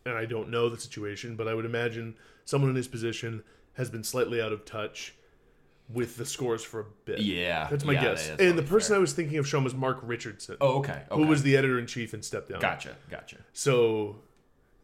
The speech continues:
Speaker 1: more and more change, though.
Speaker 2: Yeah.
Speaker 1: So,
Speaker 2: Yeah, yeah, yeah. So we'll
Speaker 1: increasingly, the, the wave of change at Pitchfork.
Speaker 2: Yeah, and in the world. Uh, so those are the two news items, Jake. Let's dive into our main discussion, though, that we teased at the top of the show.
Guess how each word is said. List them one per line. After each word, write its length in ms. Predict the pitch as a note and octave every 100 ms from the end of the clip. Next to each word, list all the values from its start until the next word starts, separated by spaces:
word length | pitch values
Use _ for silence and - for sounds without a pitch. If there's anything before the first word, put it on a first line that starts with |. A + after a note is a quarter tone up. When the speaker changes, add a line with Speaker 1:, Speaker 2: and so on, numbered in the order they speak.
| A#2+
Speaker 1:
more 300 | - C3+ E3
and 100 | E3+
more 160 | F#3 A#3
change, 440 | - A2+ F2 -
though. 240 | - - -
Speaker 2:
Yeah. 140 | G#2+ - - -
Speaker 1:
So, 160 | - C#3+
Speaker 2:
Yeah, 240 | E3 G#3
yeah, 0 |
yeah. 180 | G2+ B2
So 80 | F3+
we'll 100 | D#3+
Speaker 1:
increasingly, 640 | C#3+ E3+ E3 C#3 D3 C#3 C#3
the, 180 | C3+
the 160 | C3 B2
wave 400 | A2+ C3 D#3 D3+
of 120 | C#3
change 340 | - D3+ C#3+ C3+
at 120 | -
Pitchfork. 460 | C3+ - F#2 - D#2+
Speaker 2:
Yeah, 280 | F2+ F2 D#2+ -
and 260 | F#2+ G#2+ C3
in 80 | C#3
the 80 |
world. 400 | C#3 C3+ B2 D#2 - - - - -
Uh, 320 | A#2 B2 B2+
so 120 | G#2+
those 200 | E3 A3
are 40 | G3+
the 60 |
two 220 | G3 G#3 F3
news 420 | D#3 D#3+ D#3+ C#3+
items, 480 | A#2 A#2 A2 G2+ -
Jake. 380 | A2+ G2+ G2 -
Let's 680 | G2+ D3+ - - - - - - -
dive 240 | D#3+ E3
into 120 | C#3 C#3+
our 100 | A#2
main 260 | B2+ D3
discussion, 460 | B2+ - B2 A2 A2+
though, 100 | G#2+
that 100 | A2
we 120 | G2
teased 380 | - C3 B2+ A2+
at 120 | -
the 40 |
top 300 | - A#2 A#2
of 40 | G#2+
the 60 | G#2
show. 340 | - G#2